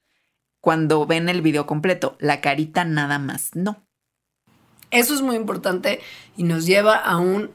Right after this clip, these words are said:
Speaker 2: meollo del asunto, que es el tema del contexto. O sea,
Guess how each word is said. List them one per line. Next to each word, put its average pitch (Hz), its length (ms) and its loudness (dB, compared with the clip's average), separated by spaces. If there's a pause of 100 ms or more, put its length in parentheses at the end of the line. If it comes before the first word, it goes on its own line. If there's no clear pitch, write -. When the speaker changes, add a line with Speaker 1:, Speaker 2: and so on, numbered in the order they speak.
(140)
Speaker 2:
meollo 220 1000 4
del 180 180 0
asunto, 208 500 -4
que 190 160 0
es 196 160 -4
el 180 220 -4
tema 220 480 0
del 170 300 -2
contexto. 165 640 -2 (560)
O 175 40 -4
sea, 226 440 4